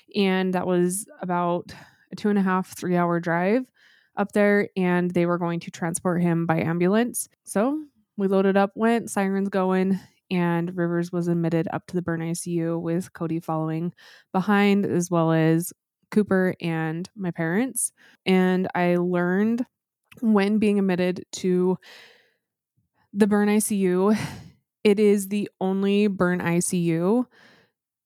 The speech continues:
in the f-, surrounding four states of Utah. So if you are there, and there's fifteen beds, if you are there,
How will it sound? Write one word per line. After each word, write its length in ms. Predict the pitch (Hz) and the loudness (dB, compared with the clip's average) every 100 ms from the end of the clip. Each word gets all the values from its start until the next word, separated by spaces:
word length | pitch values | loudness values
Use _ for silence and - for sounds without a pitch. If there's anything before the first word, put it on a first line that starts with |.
| _ _ - | _ _ 0
in 160 | 196 196 | 2 2
the 60 | |
f-, 240 | 185 - 196 | -2 -8 -12
surrounding 480 | 190 202 180 170 165 | -4 0 0 0 -4
four 200 | - 170 | -4 -4
states 260 | - - | -6 -10
of 80 | - | -10
Utah. 380 | - - 185 - 208 | -8 -6 -6 -6 -6
So 340 | - 196 180 | 0 2 2
if 180 | 170 175 | 0 -2
you 260 | 185 214 240 | 0 0 2
are 180 | 247 247 | 2 4
there, 260 | 180 190 | 4 2
and 160 | 165 175 | 2 -2
there's 160 | 165 | -4
fifteen 400 | - 165 - 160 | -4 -6 -6 -10
beds, 340 | 139 57 - - | -8 -10 -10 -8
if 140 | - 185 | -6 2
you 160 | 202 | 2
are 100 | 233 | 4
there, 380 | 214 180 190 214 | 4 4 4 2